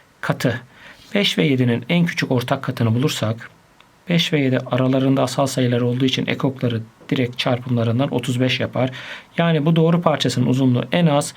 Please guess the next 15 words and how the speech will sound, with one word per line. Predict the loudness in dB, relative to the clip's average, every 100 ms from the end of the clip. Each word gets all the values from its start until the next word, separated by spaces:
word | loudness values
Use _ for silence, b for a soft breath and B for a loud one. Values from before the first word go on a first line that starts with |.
| B B _ -4
otuz | 0 0 2
beş | 2 0
santimetredir. | 0 0 2 0 0 -4 -4 -2
Fakat | -2 0 -2 -2
bize | 0 2
bir | 2 2
bilgi | 0 2
daha | 2 2 2
vermiş. | 2 2 0 -2 B B B B -2
Üç | 0 2
yüz | 2 2
altmış | 0 0 -2
santim | 0 0 0 2 0
ile | 0
kırk, | -2 -4